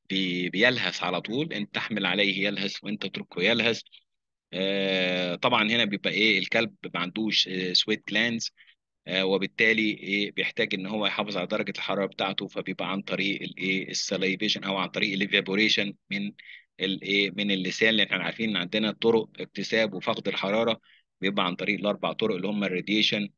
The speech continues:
وال-، ال-، ال-، الايفابوريشن والكوندكشن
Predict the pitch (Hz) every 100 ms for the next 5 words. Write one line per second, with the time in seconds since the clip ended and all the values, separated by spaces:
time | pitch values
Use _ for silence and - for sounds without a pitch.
0 | - 98 101 104 - 92 - - 85 80
1 | 82 78 87 - 85 85 82 82 80 82
2 | - 95 101 101 104 120 - 110 - _
3 | _ _ _ _ 95 107 107 90 - 92
4 | 90 120 - 113 110